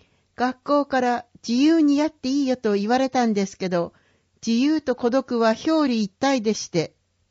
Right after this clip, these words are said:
孤独で突き進んでいくのが大変でした。かっ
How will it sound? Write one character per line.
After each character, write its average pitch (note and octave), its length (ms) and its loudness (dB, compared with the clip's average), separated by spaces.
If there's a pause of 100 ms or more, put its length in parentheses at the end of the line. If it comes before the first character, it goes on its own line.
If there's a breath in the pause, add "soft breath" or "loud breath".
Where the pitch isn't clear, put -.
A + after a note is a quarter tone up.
(460)
孤 A#3 160 -2
独 D4 260 0
で C#4 160 -2
突 - 140 -16
き D4 120 -2
進 D#4 360 -2
ん D4 40 0
で C4 100 0
い B3 60 -2
く A#3+ 140 -2
の A3 100 2
が F#3 120 0
大 A3 200 0
変 C4+ 280 0
で A3 120 2
し - 140 -12
た。 - 240 -8 (520)
か B3 140 -6
っ - 80 -10